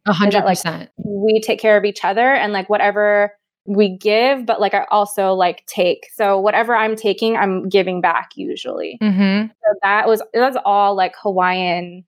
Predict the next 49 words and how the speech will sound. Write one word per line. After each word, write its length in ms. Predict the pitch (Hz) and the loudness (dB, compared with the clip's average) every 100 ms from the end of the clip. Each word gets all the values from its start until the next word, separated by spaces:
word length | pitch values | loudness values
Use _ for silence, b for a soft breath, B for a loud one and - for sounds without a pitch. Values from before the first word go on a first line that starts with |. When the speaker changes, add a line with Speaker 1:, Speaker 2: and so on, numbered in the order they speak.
| _ - | _ -8
Speaker 2:
I 60 | |
gotta 320 | 190 214 208 | -2 0 0
shout 360 | 202 - 202 190 | -2 -4 0 0
out 160 | 190 185 | 0 -2
to 80 | - | -2
all 240 | 196 190 | 2 2
the 140 | 185 196 | 2 -2
indigenous 600 | 196 180 190 196 196 190 | -2 0 0 0 -4 -4
Kanaka 420 | - 202 185 185 | -4 0 0 2
out 180 | 185 180 185 | 0 0 0
there 180 | 180 170 | 0 0
who, 100 | 196 | 0
like, 380 | 180 175 175 _ _ _ _ | 2 2 0 _ _ _ _
that 160 | 202 208 | -4 -2
has 100 | 233 | -2
always 320 | - 208 190 190 | 0 0 0 -2
been 240 | 190 190 | -2 0
my, 140 | 180 | 0
like, 220 | 180 175 - _ _ _ _ | 0 -2 -6 _ _ _ _
train 260 | - 196 185 | -2 0 0
of 120 | 175 | -2
thought 320 | 180 175 180 | 0 0 0
because 160 | 190 190 | -2 -2
that's 180 | 175 | 0
what 80 | 190 | 0
I 60 | 175 | -2
grew 280 | 170 170 - | -2 0 0
up 160 | - | 0
in. 280 | - - 214 - _ | -4 -6 -14 -18 _
Speaker 1:
That's 260 | 202 220 - - _ _ _ - | -2 -2 -2 -6 _ _ _ -8
so 320 | - 202 185 | -2 2 2
beautiful. 640 | 175 170 170 - 90 190 - | 2 0 0 -4 -4 -6 -6
Like, 160 | 202 208 | -2 0
I 140 | 220 | 0
love 340 | 220 202 196 190 | 2 2 2 2
that 240 | 180 - | 0 0
concept 640 | 185 175 170 156 170 - | 0 0 0 -2 -4 0
of, 260 | 202 190 180 B B B B B | 2 2 -4 B B B B B
and 140 | 214 226 | -2 0
it 200 | 233 214 | 0 0
makes 260 | 214 214 | -4 -2
me 140 | 233 220 | 0 0
sad 380 | - 180 180 | 0 0 0
when 460 | 180 185 175 175 - - - | -2 -2 -2 -4 -10 -10 -2
I 120 | 175 | -2
think 200 | 165 170 | -2 -2
about 240 | 170 127 | 0 0
how 120 | 170 170 | 0 0
that 300 | 170 156 | 0 -4